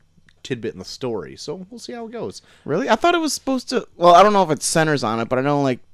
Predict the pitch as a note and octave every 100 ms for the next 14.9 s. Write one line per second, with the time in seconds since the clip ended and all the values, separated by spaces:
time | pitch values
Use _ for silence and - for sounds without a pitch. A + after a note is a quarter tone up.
0 | - B2+ - D3 C3 - B2+ C#3 C3 -
1 | C3+ C3 A#2+ C3+ B2+ A#2+ A2+ A2 A2+ -
2 | A#2 - A2 A2+ G#2+ A2 G2 A#2 A2+ A2
3 | G2 F2 - _ _ _ _ G2 B2+ D3
4 | C3 C3 D#3 F3+ G#3+ A3+ G#3+ C3+ D3 B2
5 | F#2 A2 A2+ B2+ G#2+ B2+ A#2+ - - B2
6 | B2+ A#2+ A#2+ C#3 D3 C#3+ A#2+ G#2 - -
7 | - B2+ B2 A2 A#2 B2 B2 A2+ G#2 G#2+
8 | - B2+ B2+ A2+ G#2+ G2 F#2 _ _ -
9 | A#2+ A2 G#2 G2+ - _ _ _ _ -
10 | C#3 C#3 - F#2+ E2+ F2+ - A#2 F#2+ C#2+
11 | B2 _ - C3+ B2 A#2+ B2+ C#3+ C3+ B2
12 | C#3 C3+ C#3+ A#2+ A2+ - E3+ D#3 B2 G#2+
13 | G2+ A2 G#2 B2 A2+ G2+ G#2+ F#2+ A2+ F#2+
14 | A2 G2 F2 - F#2 F#2 F2+ D2+ A1+